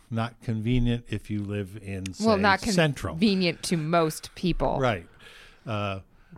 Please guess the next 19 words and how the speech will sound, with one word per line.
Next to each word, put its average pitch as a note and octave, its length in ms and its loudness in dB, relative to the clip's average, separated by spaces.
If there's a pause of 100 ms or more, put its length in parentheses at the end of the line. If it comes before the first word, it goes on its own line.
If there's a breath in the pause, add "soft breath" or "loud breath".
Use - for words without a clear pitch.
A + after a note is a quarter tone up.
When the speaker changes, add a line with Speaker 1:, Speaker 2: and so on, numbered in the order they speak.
(180)
Speaker 1:
so D3 400 -2
what C#3+ 240 0
happens D3 500 -2
next C3 340 -2
then A2 240 -2
is G#2 340 -4
presumably B2+ 640 -2
E C#3 280 0
E A#2+ 40 2
O A2+ 80 2
C A#2+ 340 0
and G2+ 160 -6
Cleveland, G2+ 560 -2
which - 260 -10
disputes A2+ 520 -4
this, F#2 320 -8
will F#2+ 140 -6
sit - 320 -4
down F2+ 400 -6